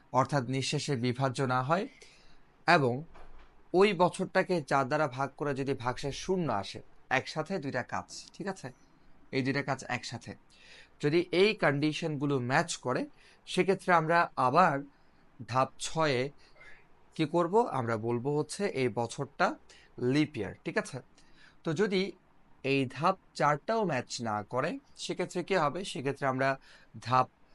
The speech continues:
পাঁচে যাব এবং ধাপ পাঁচে গিয়ে আমরা বলবো এই বছরটি লিপ ইয়ার নয়, ঠিক আছে? তো আমরা এখানে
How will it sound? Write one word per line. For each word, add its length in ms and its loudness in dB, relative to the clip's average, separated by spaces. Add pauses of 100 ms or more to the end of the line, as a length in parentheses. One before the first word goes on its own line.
(320)
পাঁচে 240 2 (100)
যাব 140 2 (240)
এবং 160 -6 (160)
ধাপ 160 -4 (120)
পাঁচে 280 -2
গিয়ে 160 0
আমরা 140 -2 (120)
বলবো 260 -2 (600)
এই 140 2
বছরটি 400 -4 (140)
লিপ 260 -4
ইয়ার 140 -2 (200)
নয়, 340 -2 (300)
ঠিক 180 -4
আছে? 160 -8 (1700)
তো 120 0
আমরা 200 2
এখানে 200 -4